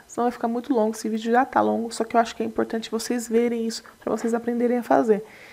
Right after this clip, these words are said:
Então, agora nós vamos aprender a fazer o projeto de pesquisa na prática no próximo vídeo. Antes de se inscrever nesse canal, pelo amor de Deus, gente, deixe seu joinha,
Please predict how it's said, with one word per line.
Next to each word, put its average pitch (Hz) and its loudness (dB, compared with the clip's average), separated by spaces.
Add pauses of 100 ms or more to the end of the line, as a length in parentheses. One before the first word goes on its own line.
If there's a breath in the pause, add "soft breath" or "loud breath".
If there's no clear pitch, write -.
(220 loud breath)
Então, 254 4 (360 loud breath)
agora 214 8
nós 233 2
vamos 226 2
aprender 226 2
a 226 -2
fazer 233 0
o 240 2
projeto 233 0
de - -12
pesquisa 233 -2
na 220 2
prática - 2
no 247 -6
próximo 269 4
vídeo. - -2 (420 loud breath)
Antes 269 4
de 262 0
se 233 -4
inscrever 247 8
nesse 247 6
canal, 226 2
pelo 302 2
amor 240 4
de 214 -2
Deus, 214 0
gente, 214 -6
deixe 277 -2
seu 254 -2
joinha, 226 2